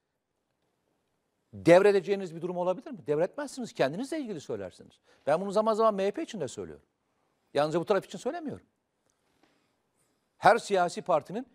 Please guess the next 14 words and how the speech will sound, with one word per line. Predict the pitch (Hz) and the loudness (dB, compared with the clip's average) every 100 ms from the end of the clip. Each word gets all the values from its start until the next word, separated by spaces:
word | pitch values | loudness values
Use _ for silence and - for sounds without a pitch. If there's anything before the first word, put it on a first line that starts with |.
| _ _ _ _ _ - | _ _ _ _ _ -16
iktidara | - 151 151 165 | -4 4 6 6
gelmek, | 214 208 143 - - | 4 2 0 -10 -14
iktidarda | - 123 135 143 | -12 2 2 6
olmak, | 208 165 185 165 _ _ | 6 6 4 2 _ _
iktidarla | 139 - 135 170 247 220 | -10 -10 4 6 6 2
ilgili | 190 175 170 | -2 -4 2
beraber | 170 165 170 | 2 4 0
çalışmakla | - 165 - 180 - | 0 -6 -4 -4 -4
ilgili | 160 175 170 - - _ | -6 -4 -4 -6 -12 _
hedefleri | 147 160 - 196 302 | 2 4 2 -4 -6
olur. | - - _ _ _ _ _ _ _ _ _ _ _ - | -12 -16 _ _ _ _ _ _ _ _ _ _ _ 0
Bu | 185 220 | 4 6
hedeflerin | 240 233 214 196 196 | 8 6 2 -2 -4
içerisinde | 180 - 208 180 165 214 | -10 -4 -2 -2 -4 -8